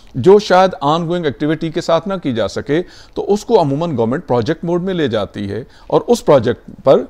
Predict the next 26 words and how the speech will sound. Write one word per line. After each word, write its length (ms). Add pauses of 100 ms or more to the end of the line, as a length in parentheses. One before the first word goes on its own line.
(160)
फिर 100
जो 140
लोग 240
आते 220
हैं 200 (120)
आज 180
भी 180
वो 200 (300)
कॉन्ट्रैक्ट 500
पे 60
आते 300
हैं। 100 (1500)
अब 120
हम 140
देखते 320
हैं 180
कि 420 (240)
डिपार्टमेंट्स, 1080 (180)
ये 140
तो 140
था 180
ना 100
ऑनगोइंग 680
के 100
साथ 380
कॉन्ट्रैक्ट, 520